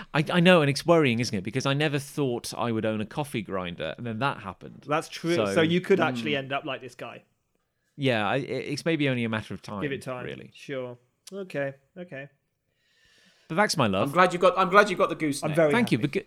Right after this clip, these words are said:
Speaker 1: the gooseneck is a lot of fun, actually, I would say.
Speaker 2: For everything I have said t-, today on this show, I would very much like one of these coffees. So
Speaker 1: <laughs> Well, me-,
Speaker 3: Yeah.
Speaker 1: well, you know, if
Speaker 3: Yeah,
Speaker 1: you
Speaker 3: me too.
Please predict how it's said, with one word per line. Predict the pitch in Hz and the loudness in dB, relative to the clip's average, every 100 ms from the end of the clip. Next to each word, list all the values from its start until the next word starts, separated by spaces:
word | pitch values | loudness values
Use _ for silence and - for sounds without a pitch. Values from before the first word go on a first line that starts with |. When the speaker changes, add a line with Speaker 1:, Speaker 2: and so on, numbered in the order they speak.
| _ _ | _ _
Speaker 1:
the | - | -8
gooseneck | 170 240 233 202 | -2 0 0 -2
is | 160 151 | -2 -2
a | |
lot | 143 139 127 | 0 0 -2
of | - | -4
fun, | 120 104 | -6 -6
actually, | 85 - - | -8 -14 -14
I | 85 87 | -12 -12
would | 90 | -14
say. | - 67 | -16 -6
Speaker 2:
For | 190 208 | 4 6
everything | 226 226 226 196 | 6 2 0 2
I | 185 | 0
have | 151 160 147 - - | 0 -2 -4 -12 -16
said | - 160 135 - - | -2 -2 -2 -8 -20
t-, | - - | -20 -12
today | 156 131 120 113 | -10 -8 -8 -8
on | 120 | -10
this | 123 123 | -12 -12
show, | - 117 113 | -12 -10 -12
I | 131 | -12
would | 127 127 | -12 -8
very | 135 131 | -4 -4
much | 127 - | -6 -12
like | 139 120 - | -10 -10 -12
one | 120 | -16
of | 98 | -16
these | 113 | -18
coffees. | - 117 - - - 147 | -16 -18 -18 -10 -4 -4
So | 143 117 151 - | -4 -6 -4 0
Speaker 1:
<laughs> | - | 2
Well, | 190 175 | 4 4
me-, | 170 139 - - 392 | 2 -2 -10 -6 -4
Speaker 3:
Yeah. | 233 294 | 0 6
Speaker 1:
well, | 311 294 269 | 8 10 8
you | 247 | 6
know, | 214 | 4
if | 196 214 | 4 4
Speaker 3:
Yeah, | 226 | 0
Speaker 1:
you | |
Speaker 3:
me | 175 | 0
too. | 123 | 0